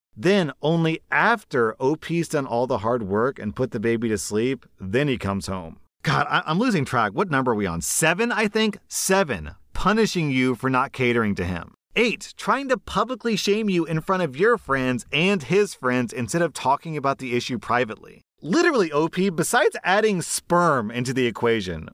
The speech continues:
what exactly does this guy contribute to the relationship? Not money, because your dad's paying for everything.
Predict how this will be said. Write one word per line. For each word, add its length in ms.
what 260
exactly 640
does 160
this 100
guy 160
contribute 440
to 100
the 80
relationship? 760
Not 240
money, 540
because 400
your 100
dad's 360
paying 240
for 100
everything. 600